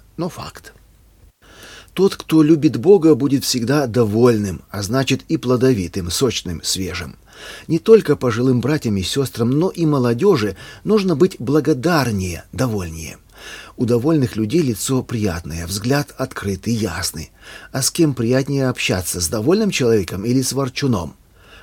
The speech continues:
Мы все с охотой подойдём к довольному,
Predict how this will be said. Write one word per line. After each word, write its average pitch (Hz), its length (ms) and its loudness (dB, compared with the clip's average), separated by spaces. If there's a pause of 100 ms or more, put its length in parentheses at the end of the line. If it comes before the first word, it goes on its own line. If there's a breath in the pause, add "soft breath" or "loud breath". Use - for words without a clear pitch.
(100)
Мы 143 200 2
все 190 260 0
с - 140 0
охотой 151 440 -2
подойдём 123 500 2
к 123 40 -4
довольному, 113 680 2